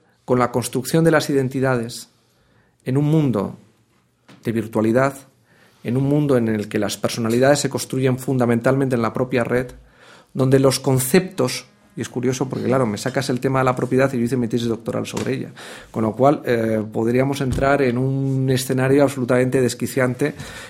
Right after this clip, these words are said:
y nos podríamos eternizar, pero esto lo dejamos para otra vez, nos colocan en la relación del hombre con la realidad,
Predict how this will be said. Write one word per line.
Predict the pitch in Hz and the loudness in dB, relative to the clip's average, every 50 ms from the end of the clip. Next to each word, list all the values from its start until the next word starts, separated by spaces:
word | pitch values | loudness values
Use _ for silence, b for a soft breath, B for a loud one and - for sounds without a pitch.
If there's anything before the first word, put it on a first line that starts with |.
| B B | B B
y | 123 | -2
nos | 117 117 117 | -2 -2 0
podríamos | - 123 113 123 127 131 139 143 135 | 0 0 2 4 4 4 4 4 2
eternizar, | 139 127 131 127 - 127 123 - - 135 139 156 | 0 0 0 0 0 0 -2 0 0 0 0 0
pero | - 139 123 120 117 | 2 2 2 2 2
esto | 117 117 - 135 | 0 0 2 2
lo | 135 131 | 4 4
dejamos | 123 117 - 131 127 131 131 135 | 4 2 0 -2 -2 -2 -4 -4
para | - 123 123 123 | -4 -2 0 0
otra | 123 - 127 127 | 0 0 2 2
vez, | 131 135 139 135 - - _ B B B B B B B B B B B B B B B B B B | 2 2 0 -2 -8 -14 _ B B B B B B B B B B B B B B B B B B
nos | B 135 135 135 135 127 - - - - - _ _ _ _ _ _ _ _ _ _ _ _ _ _ _ _ _ _ _ _ _ _ _ _ - - _ | B 2 4 4 4 4 2 -2 -6 -10 -14 _ _ _ _ _ _ _ _ _ _ _ _ _ _ _ _ _ _ _ _ _ _ _ _ -20 -20 _
colocan | - 165 151 147 160 202 196 - 156 151 170 180 180 175 - _ b b b b b b b b b _ _ _ _ _ _ _ _ _ _ _ _ _ _ _ _ _ _ _ _ _ _ _ _ _ _ _ - | 4 6 8 10 10 10 8 8 4 2 2 0 -4 -6 -10 _ b b b b b b b b b _ _ _ _ _ _ _ _ _ _ _ _ _ _ _ _ _ _ _ _ _ _ _ _ _ _ _ 0
en | 160 147 147 | 2 2 4
la | 139 127 | 4 4
relación | 123 127 135 131 131 - - 170 156 139 139 139 - - | 4 4 2 2 2 0 0 2 2 2 0 -6 -8 -4
del | 135 135 135 151 | -2 0 2 2
hombre | 165 165 160 160 147 143 | 2 0 0 -2 -4 -4
con | 131 120 110 | -2 -2 -2
la | 110 | -2
realidad, | 107 104 101 92 95 92 - - | -2 -4 -4 -4 -4 -6 -8 -10